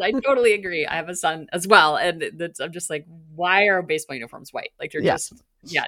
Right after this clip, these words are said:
Speaker 1: just, you, you wear them once and then they look like shit the rest of the season. <laughs> Like, it's just like,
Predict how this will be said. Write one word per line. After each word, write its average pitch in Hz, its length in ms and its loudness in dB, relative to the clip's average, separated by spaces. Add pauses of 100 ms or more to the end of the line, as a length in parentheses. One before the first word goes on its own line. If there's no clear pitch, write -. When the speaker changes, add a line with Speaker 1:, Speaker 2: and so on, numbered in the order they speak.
Speaker 1:
just, 160 140 -12 (320)
you, 175 240 -10
you 208 180 -2
wear 254 180 8
them 226 140 2
once 180 420 0
and 170 160 -4
then 160 140 -4
they 156 140 0
look 160 260 -6
like 147 220 -4
shit 226 200 -2
the - 60 -2
rest 156 200 -4
of - 40 -20
the - 60 -6
season. 214 400 0
<laughs> - 40 -20
Like, 247 200 2
it's 220 140 4
just 220 280 -4
like, - 160 -12